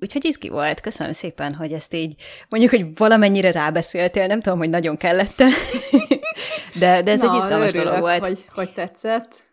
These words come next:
Speaker 1: És még, még egy dolgot szeretnék akkor már így az öltözködéssel
Speaker 2: Igen.
Speaker 1: kapcsolatban megosztani, hogy, ö, ugye ezt már nagyon sokszor meséltem, hogy csökkentem a ruhatáramat.
Speaker 2: Még mindig, még
Speaker 1: Igen,
Speaker 2: mindig.
Speaker 1: és egy nagyon-nagyon nagyot sikerült előrelépnem előző hétvégén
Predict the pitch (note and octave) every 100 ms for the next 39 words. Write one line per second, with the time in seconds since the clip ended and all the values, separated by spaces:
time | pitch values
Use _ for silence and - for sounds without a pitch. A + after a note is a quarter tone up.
0 | _ - G#3 G#3+ G#3+ - - A#3+ A3+ F3
1 | - - - - - - E3+ F3+ F#3 F3
2 | E3 E3+ E3+ E3+ E3 F3+ E3+ - F#3 E3
3 | F#3 - E3+ D#3 D3 E3 G#3 - A#3+ A#3+
4 | G3+ F#3+ F#3 G3 F#3+ F#3+ - - - _
5 | - F#3+ G3 G3 F#3+ F#3 G3 A#3 A3 A#3
6 | - F#3 E3+ - E3+ E3 D#3+ E3+ D#3+ _
7 | _ - F3+ E3+ D#3+ D3+ C#3+ D#3 E3 E3+
8 | F3+ A3 B3 - - E3+ E3+ F#3+ G#3 G3+
9 | C4 D4+ C4 - F3 F3 G3 A#3 C#4 A3
10 | D#4 E4 F4 B3+ - - G#3 G#3+ G3 F#3
11 | G3 G#3+ G#3 F#3 F3 E3 E3 D3+ D#3+ -
12 | F#3 E3 E3 - D#3 D3 D3+ D#3 - D#3
13 | D3+ D3+ D#3 D#3+ D#3 - F#3 G#3+ C4+ C#4+